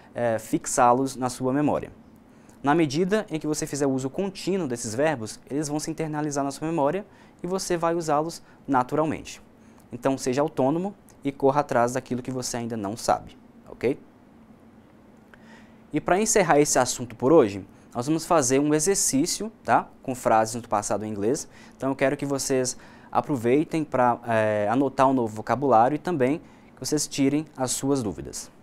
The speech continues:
Vamos lá! Então, qual é a proposta dessa atividade? Né, nós vamos fazer juntos, eu gostaria que vocês me acompanhassem também, se possível. Se tiver um material aí com vocês, vocês anotem as frases e completem comigo aqui todas elas.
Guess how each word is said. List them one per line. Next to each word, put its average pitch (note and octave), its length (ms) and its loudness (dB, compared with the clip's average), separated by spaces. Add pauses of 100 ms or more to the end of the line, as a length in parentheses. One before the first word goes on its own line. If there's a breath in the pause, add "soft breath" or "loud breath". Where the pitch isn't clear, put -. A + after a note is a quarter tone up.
(140)
Vamos A#2+ 200 -2
lá! - 160 0 (720 loud breath)
Então, D3 120 2
qual D#3 120 6
é F3 40 8
a F3+ 40 6
proposta C#3+ 480 2
dessa C3 160 0
atividade? C3 560 -2
Né, A2+ 100 -4
nós B2 140 -2
vamos C3+ 180 -6
fazer C3 300 2
juntos, A#2+ 300 -4
eu C3+ 80 0
gostaria C3 360 2
que C3 80 -6
vocês C3 240 -2
me C3+ 80 0
acompanhassem B2+ 680 2
também, A2+ 280 -4
se A2+ 140 -6
possível. C3 560 -2 (460 loud breath)
Se - 80 -20
tiver E3+ 160 2
um G3 40 4
material D#3+ 520 8
aí C#3 100 4
com D3+ 140 -4
vocês, D#3 340 2
vocês D#3 240 -2
anotem D#3+ 420 4
as D3+ 120 -4
frases C3+ 520 2 (420 loud breath)
e B2+ 80 -6
completem C#3 520 4
comigo B2 400 2
aqui B2 200 0
todas C3+ 480 2
elas. C#2+ 320 0